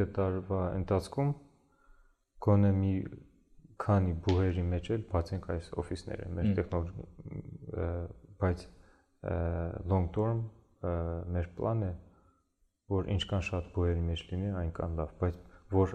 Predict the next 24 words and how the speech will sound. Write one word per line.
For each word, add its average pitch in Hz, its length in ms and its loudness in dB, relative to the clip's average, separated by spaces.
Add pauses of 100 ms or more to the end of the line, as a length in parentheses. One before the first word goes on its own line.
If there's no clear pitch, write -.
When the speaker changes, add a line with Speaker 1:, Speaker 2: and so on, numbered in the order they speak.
Speaker 1:
դա 95 220 6
լինի, 92 300 2
մենք 98 220 0
պետք 98 260 0
է 87 80 0
հասկանանք, 87 440 -2
այդքան 87 380 0
պոտենցիալ, 90 480 -4 (140)
պոտենցիալ 87 580 0
մենք 85 220 -2
ունենք, 107 300 -4
թե - 140 -2
չէ։ - 180 -8 (160)
Այդ 92 200 -2
Speaker 2:
Այո։ 101 140 0
Speaker 1:
մեկ, 120 280 2 (560)
երկրորդ 98 560 2
է 110 120 2
բիզնեսների 90 760 2
հետ 82 180 0
կապված, 113 520 -2 (1300)
ինչքան 101 420 2
շատ, 92 340 0
ը, 90 140 2